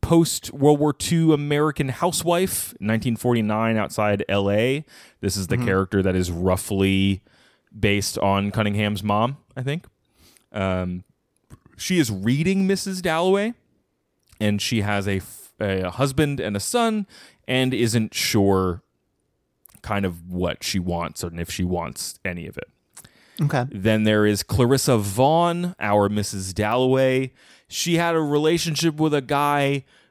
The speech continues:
Speaker 1: who's still in her life, but they are not in a relationship and haven't been for a good long time, um, who once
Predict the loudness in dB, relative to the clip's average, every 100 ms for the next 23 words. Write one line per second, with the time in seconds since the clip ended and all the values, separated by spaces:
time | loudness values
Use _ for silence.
0 | _ -2 4 4 2 2 2 2 2 2
1 | 2 0 -2 -10 -12 -14 _ -12 0 2
2 | 2 0 0 -2 -2 0 2 2 2 2
3 | 2 0 0 -2 0 -2 0 -2 0 0
4 | 0 0 0 -2 -2 -2 -2 -6 -18 -20
5 | _ -4 0 2 2 0 0 2 4 4
6 | 2 2 0 0 -4 -6 -6